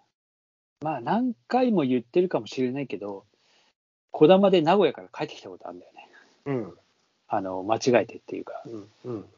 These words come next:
Speaker 1: あの、米原かどっかから、
Speaker 2: うん。
Speaker 1: 名古屋で乗り換えようと思って、
Speaker 2: うん。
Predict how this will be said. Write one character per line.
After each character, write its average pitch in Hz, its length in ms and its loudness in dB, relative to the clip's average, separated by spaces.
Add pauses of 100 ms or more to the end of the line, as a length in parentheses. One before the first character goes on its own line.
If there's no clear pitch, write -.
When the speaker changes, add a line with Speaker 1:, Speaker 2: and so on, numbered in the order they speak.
(180)
Speaker 1:
あ - 160 -8
の、 104 280 -4 (600)
米 196 280 8
原 190 200 8
か - 100 -6
ど 123 120 -6
っ - 40 -12
か - 180 -8
か 90 140 -16
ら、 95 280 -6 (360)
Speaker 2:
う 107 60 -14
ん。 95 100 -20 (1000)
Speaker 1:
名 196 120 4
古 226 100 10
屋 131 60 6
で 113 80 -6
乗 117 80 -8
り 143 80 -4
換 151 160 0
え 147 40 4
よ 139 100 4
う 98 40 -4
と - 100 -20
思 - 100 -20
っ - 20 -20 (100)
て、 95 240 -10 (220)
Speaker 2:
う 127 80 -8
ん。 101 140 -12